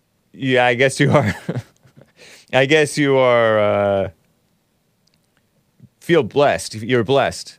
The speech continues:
"I'm spooked," says Army Ann. Hey, Army Ann, nice to see ya. This woman is making all ki-, this young lady is making all kinds of crazy faces.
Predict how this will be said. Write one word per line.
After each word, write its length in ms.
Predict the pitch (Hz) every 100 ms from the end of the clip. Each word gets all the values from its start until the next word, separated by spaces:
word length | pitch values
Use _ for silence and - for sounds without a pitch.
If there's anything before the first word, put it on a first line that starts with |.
| -
"I'm 160 | 127 120
spooked," 420 | - - 131 -
says 260 | - 98 -
Army 360 | 104 95 95
Ann. 260 | 92 101 139
Hey, 340 | 302 294 151 113
Army 340 | 120 120 120
Ann, 160 | 139 185
nice 200 | 214 -
to 80 | 202
see 220 | 233 185
ya. 120 | 87 - _ _ _ _ _ _ _ _ _ _ _ _ _ _ _ _ -
This 200 | 156 165
woman 260 | 196 190
is 120 | 160 147
making 280 | 165 160
all 180 | 151 165
ki-, 120 | 165 -
this 260 | 151 156 156
young 220 | 170 156
lady 480 | 151 156 120 101 104
is 160 | 123 117
making 280 | 131 123 123
all 220 | 147 156
kinds 340 | 156 147 113
of 180 | 104 -
crazy 480 | - 175 208 180 180
faces. 680 | - 151 151 - 90 -